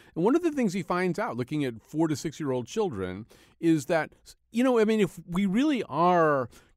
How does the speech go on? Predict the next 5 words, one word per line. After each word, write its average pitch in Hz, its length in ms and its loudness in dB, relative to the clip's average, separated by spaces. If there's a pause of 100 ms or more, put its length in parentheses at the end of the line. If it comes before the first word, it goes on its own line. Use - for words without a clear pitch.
kind - 200 -6
of 165 80 -2
innately 151 1200 0 (640)
time-perceiving 147 1040 0
creatures, - 840 -8